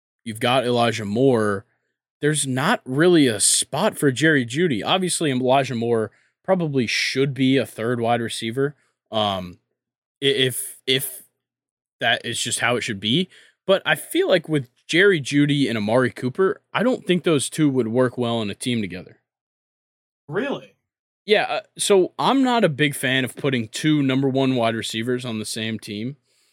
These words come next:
Speaker 1: I think it doesn't work out well, typically in the locker room. But
Speaker 2: Yeah.
Speaker 1: I, I just, I feel like Jerry Jeudy certainly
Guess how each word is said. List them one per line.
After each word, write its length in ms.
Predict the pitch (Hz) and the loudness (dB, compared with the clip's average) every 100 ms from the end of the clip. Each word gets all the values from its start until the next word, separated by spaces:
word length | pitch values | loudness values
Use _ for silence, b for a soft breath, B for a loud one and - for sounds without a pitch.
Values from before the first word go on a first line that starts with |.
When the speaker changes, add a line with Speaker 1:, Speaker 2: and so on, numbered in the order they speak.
| _ | _
Speaker 1:
I 120 | 113 | -4
think 180 | 123 143 | 0 0
it 140 | 131 110 | 0 2
doesn't 360 | 131 127 - | 2 2 -4
work 300 | 101 117 120 | -2 0 0
out 260 | 113 120 123 | 0 0 -2
well, 440 | 104 107 135 160 _ _ _ _ _ _ _ _ | -2 0 -2 -4 _ _ _ _ _ _ _ _
typically 460 | 143 135 123 127 | -4 -2 -2 -2
in 100 | 117 | -2
the 80 | 101 | -4
locker 360 | 65 107 123 156 | -6 -6 -2 0
room. 320 | 165 190 202 - _ _ _ _ _ _ _ | 0 0 -4 -12 _ _ _ _ _ _ _
But 300 | 151 147 135 - _ _ | 2 2 2 -2 _ _
Speaker 2:
Yeah. 140 | 127 117 _ _ _ _ _ _ | -20 -20 _ _ _ _ _ _
Speaker 1:
I, 120 | - - | -12 -4
I 60 | 160 | -2
just, 340 | 156 185 - - | 0 -2 -4 -8
I 60 | |
feel 260 | 131 - 240 | -6 0 4
like 160 | 226 143 | 4 4
Jerry 260 | 175 170 | 4 4
Jeudy 440 | 123 143 135 131 - b b _ - | 4 2 4 2 0 b b _ -8
certainly 920 | - - 175 170 165 151 135 127 123 | -4 2 2 2 2 4 4 2 -2